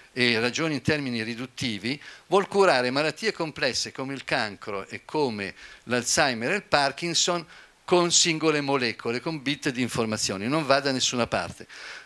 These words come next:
Con il cancro, attraverso appunto, eh, l'utilizzo di sostanze tossiche, vabbè, le distrugge e allora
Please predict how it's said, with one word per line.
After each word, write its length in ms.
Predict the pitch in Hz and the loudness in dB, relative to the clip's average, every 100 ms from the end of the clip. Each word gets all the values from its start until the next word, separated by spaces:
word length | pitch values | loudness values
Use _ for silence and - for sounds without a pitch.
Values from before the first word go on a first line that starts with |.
| _ | _
Con 280 | - 170 151 | 2 2 4
il 180 | 131 - - | 0 -2 -4
cancro, 680 | - 220 247 - 165 123 98 | 0 2 0 0 2 2 0
attraverso 880 | 117 - 127 127 151 - - 123 110 | -6 -4 -2 0 2 0 0 -2 -2
appunto, 720 | 107 - 139 131 - 117 98 - - - - | -6 -4 -2 -4 -2 -2 -2 -8 -20 -20 -10
eh, 200 | 127 117 120 117 | -8 -6 -4 -4
l'utilizzo 540 | 127 131 143 135 165 135 | 0 0 2 2 2 4
di 80 | |
sostanze 480 | - 135 147 120 135 | 4 4 2 2 2
tossiche, 460 | - 220 - - 127 | 6 6 6 2 0
vabbè, 280 | 156 120 - | 2 0 0
le 120 | 120 | -6
distrugge 800 | 127 - - 127 123 107 101 95 | -4 -4 -2 -2 0 -2 -2 -4
e 140 | - 113 | -4 -2
allora 560 | 135 107 107 113 95 | 0 0 2 2 0